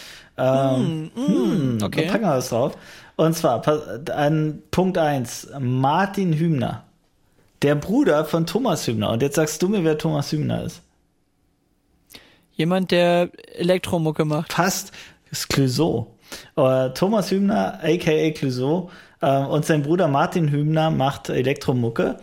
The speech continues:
Speaker 1: Und da hau ich jetzt, äh, My Love for You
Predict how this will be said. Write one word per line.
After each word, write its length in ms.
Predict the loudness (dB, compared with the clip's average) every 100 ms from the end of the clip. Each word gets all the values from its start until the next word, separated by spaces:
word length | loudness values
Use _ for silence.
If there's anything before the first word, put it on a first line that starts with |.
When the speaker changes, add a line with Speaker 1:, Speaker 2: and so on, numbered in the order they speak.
| -16 -20 -10
Speaker 1:
Und 460 | 0 2 2 0 0
da 120 | 0
hau 160 | 2 2
ich 100 | 2
jetzt, 400 | 0 -2 -12 -8
äh, 300 | -2 0 2
My 300 | 0 0 2
Love 260 | 2 2 0
for 220 | 0 0 0
You 400 | 0 0 -2